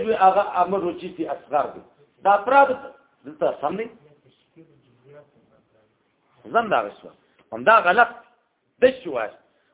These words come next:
واده د قبلې د تشبیه د افرادو دی په جزئیات کې.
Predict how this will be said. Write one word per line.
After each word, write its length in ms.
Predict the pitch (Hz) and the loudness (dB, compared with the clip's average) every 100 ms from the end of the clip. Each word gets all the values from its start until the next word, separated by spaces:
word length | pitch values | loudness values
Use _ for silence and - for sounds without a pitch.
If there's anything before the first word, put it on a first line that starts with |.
| - | -8
واده 440 | 120 147 151 240 | -2 0 4 4
د 100 | 247 233 - | 4 0 -6
قبلې 360 | 185 185 233 247 233 | -8 -4 4 4 4
د 40 | 214 | -2
تشبیه 480 | 180 - - 233 247 | -4 -10 -6 4 4
د 100 | 208 | 4
افرادو 760 | - 143 - 151 220 247 262 247 | 0 -2 0 4 6 6 2 -6
دی 220 | 202 277 262 - | -6 -6 -6 0
په 80 | 277 | 2
جزئیات 520 | 311 220 135 170 151 127 | 2 -6 -4 2 2 0
کې. 320 | 110 - | -8 -18